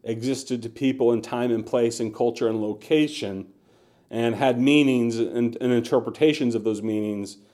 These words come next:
in a way that simply does not always so cleanly import to the twenty-first century of a American soccer mom going through a divorce, driving a minivan full of kids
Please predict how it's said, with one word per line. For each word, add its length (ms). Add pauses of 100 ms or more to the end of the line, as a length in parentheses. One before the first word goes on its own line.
(340)
in 100
a 140
way 320
that 180
simply 380
does 360
not 220
always 680
so 240
cleanly 680
import 520 (380)
to 380
the 120
twenty-first 640
century 580 (280)
of 520 (140)
a 380
American 520
soccer 380
mom 300
going 240
through 180
a 60
divorce, 480
driving 320
a 40
minivan 480
full 200
of 160
kids 420